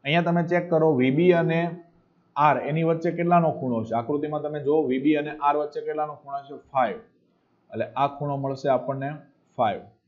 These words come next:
પછી આર અને વી ડબલ્યુ, આર અને વી ડબલ્યુ એના વચ્ચે કેટલાનો છે? આલ્ફાનો, આલ્ફા. વી બી અને વી ડબલ્યુ એની વચ્ચે કેટલાનો ખૂણો છે?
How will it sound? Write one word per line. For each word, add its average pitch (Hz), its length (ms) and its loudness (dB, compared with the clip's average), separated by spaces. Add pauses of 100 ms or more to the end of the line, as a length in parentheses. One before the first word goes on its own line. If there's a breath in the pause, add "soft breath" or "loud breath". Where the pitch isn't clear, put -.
(1400)
પછી 185 260 2 (220)
આર 175 180 6
અને 175 160 2 (100)
વી 165 160 8
ડબલ્યુ, 147 440 4 (960)
આર 147 260 4 (240)
અને 151 140 -2 (100)
વી 156 160 2
ડબલ્યુ 151 320 4
એના 151 160 -2
વચ્ચે 147 240 -2
કેટલાનો 151 400 -4
છે? 147 100 -4 (360)
આલ્ફાનો, 107 440 -2 (760)
આલ્ફા. 113 420 -4 (680)
વી 135 180 0
બી 196 180 4
અને 185 180 0
વી 175 140 8
ડબલ્યુ 170 360 6 (120)
એની 156 220 0
વચ્ચે 160 260 -4
કેટલાનો 160 380 -4
ખૂણો 156 280 -10
છે? 151 80 -8